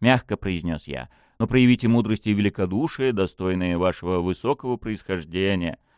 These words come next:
А, девчат?" Кажется, мои слова подействовали. Девушки немного стушевались под моим твердым, но доброжелательным взглядом. Кровожадный азарт в их глазах постепенно угасал. Пора было ставить точку в этом бессмысленном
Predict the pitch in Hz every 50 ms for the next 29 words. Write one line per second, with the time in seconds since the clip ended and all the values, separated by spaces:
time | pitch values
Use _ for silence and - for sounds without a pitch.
0 | _ _ - 147 185 208 208 180 - _ _ _ _ _ - 147 156 - - 190
1 | 196 185 165 117 - _ _ _ _ _ _ _ _ _ _ _ _ _ _ _
2 | - 170 175 151 - - 135 139 139 123 - 123 123 127 147 143 - 131 120 107
3 | 110 110 107 101 - _ - 113 117 110 110 - - _ _ _ _ - 147 165
4 | 165 127 - - 113 107 110 113 113 110 101 104 98 - 110 95 - - 113 107
5 | 107 107 104 98 95 87 - - 104 92 95 95 98 95 92 92 87 - - 98
6 | 95 107 113 107 95 85 92 92 92 92 92 87 95 87 85 85 90 85 87 90
7 | 87 85 - 90 87 85 87 80 85 82 107 123 143 165 - 156 - - _ _
8 | _ _ _ _ _ - - 147 165 175 156 170 196 185 143 156 143 135 131 117
9 | 104 107 135 139 120 - - 104 113 117 90 87 101 104 104 98 90 101 95 87
10 | - _ - 95 - - - 87 - _ - 87 85 78 76 80 82 80 80 78
11 | 85 85 85 - - - 156 175 170 - _ _ _ _ _ _ _ _ _ -
12 | - 196 247 262 226 208 196 175 143 - - - 147 160 143 131 - _ _ -
13 | 113 120 113 - - - - 82 80 90 85 - - 85 85 85 87 - - -
14 | 104 135 127 - - 113 117 117 107 -